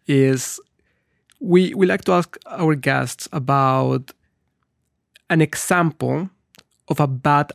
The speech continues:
outcome and where you can identify that outcome as being due because of poor process and not bad luck.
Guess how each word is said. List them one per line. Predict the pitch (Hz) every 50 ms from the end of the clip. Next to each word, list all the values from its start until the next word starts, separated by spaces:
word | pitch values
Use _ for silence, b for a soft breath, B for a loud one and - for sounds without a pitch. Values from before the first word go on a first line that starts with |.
| _ -
outcome | 160 151 143 139 - - - - - 117 113 147 - _ _ _ _ _ _ _ _ _ _
and | - 156 156 156 - - _ _ _ _ _ _
where | - 156 156 165 165
you | 160 156
can | 156 - 156 -
identify | - 165 156 143 - 175 185 170 - 175 - 165 156 147
that | - 143 - -
outcome | 156 147 147 - - - 135 127 123 123 - - _ _ _ -
as | 143 131 139
being | 143 143 139 139 135 135 135 131 135 131 131 127 - _ _ _ _ _ _ _ _ _ _ _ _ _ _ _ _ _ _ _ _ _ _ _ _ - 151
due | 139 147 151 151 147 143 143 139 - - - _ _ _ _ _ _ _ _ _ _ _ _ -
because | 151 151 143 - 143 139 -
of | - - 147 135 131 - _ _ - 392 - _ _ _ -
poor | - 170 165 156
process | - _ - - 170 165 160 - - - 190 220 - - - - _ _ -
and | 143 135 139 139
not | 135 135 135 131 - 135 123
bad | 127 135 123 - - 127
luck. | 123 120 117 - - - - - -